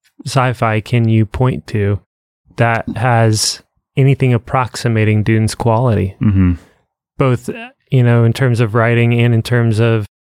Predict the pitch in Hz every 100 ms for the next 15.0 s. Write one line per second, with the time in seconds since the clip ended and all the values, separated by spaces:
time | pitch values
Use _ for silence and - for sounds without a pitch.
0 | - 139 123 120 120 117 113 123 - 120
1 | - 120 113 113 - - 120 - _ 143
2 | 131 131 127 107 131 127 - 123 120 117
3 | 101 139 135 113 - _ _ _ 135 -
4 | 135 139 139 - _ _ _ _ _ _
5 | - - - 131 113 104 - - - -
6 | 117 92 95 95 82 - _ _ - 131
7 | 123 123 120 117 - - - _ _ _
8 | _ _ - 165 165 - 151 156 - 156
9 | 156 202 214 190 185 - 165 135 120 120
10 | 135 156 123 131 143 135 117 107 110 127
11 | 135 131 - 139 127 123 120 123 117 120
12 | - 120 117 90 117 117 117 98 _ _
13 | _ - 123 127 123 120 117 - 107 104
14 | 113 - 123 104 113 110 113 117 131